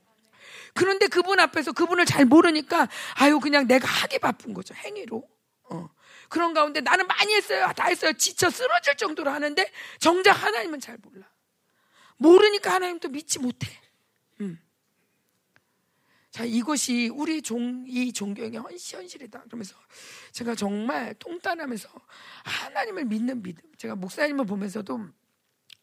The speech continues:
어, 참, 아, 정말 이십 년, 삼십 년 저렇게 믿음으로 사니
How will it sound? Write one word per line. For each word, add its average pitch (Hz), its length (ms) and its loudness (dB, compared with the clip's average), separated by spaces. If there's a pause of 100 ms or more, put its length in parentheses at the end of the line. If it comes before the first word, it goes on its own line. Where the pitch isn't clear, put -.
(260)
어, 170 240 -14 (420)
참, 202 360 -10 (260)
아, 156 260 -12 (340)
정말 214 280 -6
이십 202 240 -6
년, 196 120 -6
삼십 285 360 -8
년 247 140 -8
저렇게 165 300 -16
믿음으로 185 440 -12
사니 202 600 -14